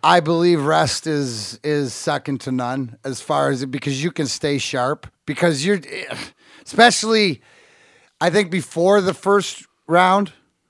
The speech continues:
right? 'Cause once you get into that, once you start playing the game, you know, 'cause you really don't practice. It's all about maintenance. It's all about, you know, you, uh, techni-, honestly, you do more golfing than you do, I did. Joey and I did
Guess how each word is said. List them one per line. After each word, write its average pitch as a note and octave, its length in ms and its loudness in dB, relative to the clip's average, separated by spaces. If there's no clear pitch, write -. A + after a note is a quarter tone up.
right? F3+ 240 2
'Cause D3+ 160 -4
once G#3 280 2
you A#3+ 100 -2
get F#3 160 0
into G3 180 2
that, E3+ 320 2
once F3+ 260 -2
you G#3 60 -2
start F#3 320 2
playing F3 320 0
the D#3+ 60 -2
game, D#3 340 -4
you D#3 140 -4
know, E3+ 220 4
'cause D#3+ 140 -8
you F3+ 120 -2
really A3+ 200 4
don't G#3+ 220 0
practice. - 680 0
It's - 160 -6
all F#3 120 6
about F3 320 2
maintenance. F#3 520 -2
It's C3 160 -8
all E3+ 160 4
about, D#3+ 360 2
you E3 80 -2
know, D#3+ 200 2
you, D#3 200 -6
uh, A#2+ 120 -16
techni-, G#3 380 0
honestly, F3 520 0
you D#3 140 -10
do E3+ 140 -2
more F3 180 0
golfing D#3+ 440 2
than C#3 140 -2
you C3+ 80 -2
do, C#3 340 -4
I D#3+ 180 2
did. D3 280 -8
Joey E3 260 -2
and C3+ 80 -2
I A#2 120 -4
did C3 220 -6